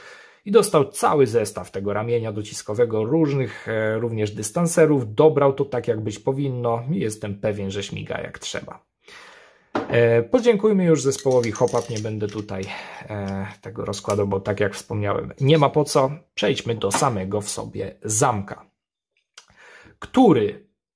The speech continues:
jak na sportowy, openowy zamek wcale nie jest taki lekki. E, owszem, aluminium, natomiast po pierwsze, ta wajcha jest duża, a po drugie, blowback unit jest trochę nietypowy.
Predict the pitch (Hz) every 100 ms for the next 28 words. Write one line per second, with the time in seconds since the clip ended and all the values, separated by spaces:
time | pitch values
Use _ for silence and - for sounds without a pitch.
0 | _ 113 135 208 214 208 202 - 165 156
1 | - 175 196 202 196 151 143 139 127 147
2 | 165 151 123 104 110 - - - 101 135
3 | 117 104 - - 98 101 101 - - 110
4 | 82 _ _ _ _ _ _ _ - -
5 | - - _ - 123 - 196 190 165 151
6 | 165 147 113 107 135 151 147 135 165 160
7 | 156 104 - 95 156 170 143 120 117 113
8 | 110 107 123 98 98 147 _ _ _ -
9 | 120 135 117 117 117 117 120 - - 110
10 | 165 247 196 - 113 107 98 - 113 98
11 | - 240 - 107 98 104 95 98